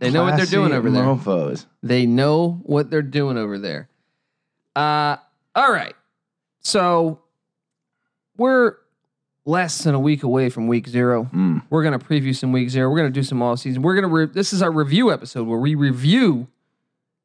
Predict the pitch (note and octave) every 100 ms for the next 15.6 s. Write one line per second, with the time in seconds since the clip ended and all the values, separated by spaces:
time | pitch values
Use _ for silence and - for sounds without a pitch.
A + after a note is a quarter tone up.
0 | - C3 F3 G3 D3 B2 _ _ _ _
1 | - E3+ E3+ D#3+ D#3 D#3 D#3 C#3+ E3 E3
2 | C3+ B2 D#3+ D#3+ D3+ - C3 A#2+ - E3
3 | D3+ A#2+ D3 C3+ A#2 C#3+ D3+ - A#2+ C3
4 | C3 C3+ C3+ - D#3 C#3 B2+ - D#3 -
5 | C#3 D3+ D#3+ A2+ G2+ G#2+ - D3+ - -
6 | C#3 - C#3 C3 B2+ - D3 C#3 - D3+
7 | C#3+ C#3 A#2+ A#2 F#3+ G3+ - - - _
8 | _ _ _ _ _ _ _ _ - C3
9 | C#3 E3 F3 F3+ - _ _ _ _ C#3
10 | C3 A#2+ A#2+ A#2+ A#2+ A2 - A2+ A2+ A2+
11 | C3+ C3+ C3+ A#2 - C#3 C#3+ B2+ - C#3+
12 | C#3 C3 G#2+ A2+ D#3 F3+ F3 B2 G#2+ -
13 | C3 A#2 - B2 C3 C3 B2 B2+ B2+ C#3+
14 | B2 A2 B2 B2 C#3 A#2 - C3 B2 C3
15 | B2 A2+ A2 G#2+ A2